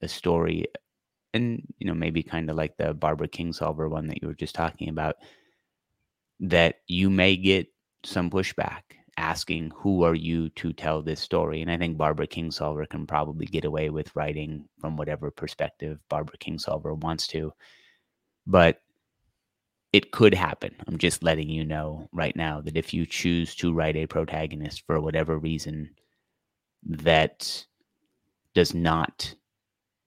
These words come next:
match your general background, you probably are going to get some questions from agents, from publishers. Again,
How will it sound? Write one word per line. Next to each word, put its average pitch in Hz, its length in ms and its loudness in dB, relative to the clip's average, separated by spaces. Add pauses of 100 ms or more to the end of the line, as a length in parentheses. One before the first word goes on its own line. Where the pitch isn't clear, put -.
match 82 480 2
your 82 140 4
general 80 400 0
background, 85 680 0 (140)
you 85 120 0
probably 82 600 2
are 82 100 0
going 82 340 -2
to 80 120 -4
get 80 320 0 (420)
some 82 280 -4
questions 80 880 -4 (680)
from 82 260 4
agents, 80 640 -4
from 80 340 -2
publishers. 78 800 -2 (180)
Again, 87 340 4